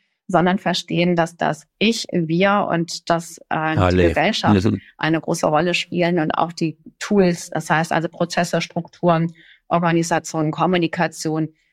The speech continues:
Speaker 1: die damit verbunden sind. Und zudem ist Nachhaltigkeit versucht oder wurde versucht, Nachhaltigkeit zu fassen mit den siebzehn S D Gs, also den siebzehn
Speaker 2: Mhm.
Speaker 1: Sustainable Development
Speaker 2: Zielen.
Speaker 1: Goals, den
Speaker 2: Mhm.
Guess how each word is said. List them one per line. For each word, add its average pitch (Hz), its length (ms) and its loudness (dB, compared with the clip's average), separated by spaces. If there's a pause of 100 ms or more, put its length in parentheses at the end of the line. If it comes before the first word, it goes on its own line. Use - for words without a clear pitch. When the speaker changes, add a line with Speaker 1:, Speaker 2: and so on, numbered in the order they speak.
(200)
Speaker 1:
die 165 100 2
damit 160 240 0
verbunden 156 500 -4
sind. - 340 -8 (580)
Und 170 260 2
zudem 185 600 2
ist - 180 -4
Nachhaltigkeit 170 800 -2 (300)
versucht 180 640 -2
oder 170 200 0
wurde 180 160 0
versucht, 170 440 -4
Nachhaltigkeit 185 680 -4
zu 175 140 -6
fassen 185 320 -4
mit 170 160 -2
den 165 220 0
siebzehn 175 440 -2
S 165 200 0
D 165 120 -2
Gs, 165 380 -2
also 151 240 -2
den 156 260 -2 (280)
siebzehn 170 540 -2 (100)
Speaker 2:
Mhm. 123 260 2
Speaker 1:
Sustainable 165 600 -2
Development 156 520 0
Speaker 2:
Zielen. 190 160 4
Speaker 1:
Goals, 147 260 0
den 156 280 0
Speaker 2:
Mhm. 156 80 -8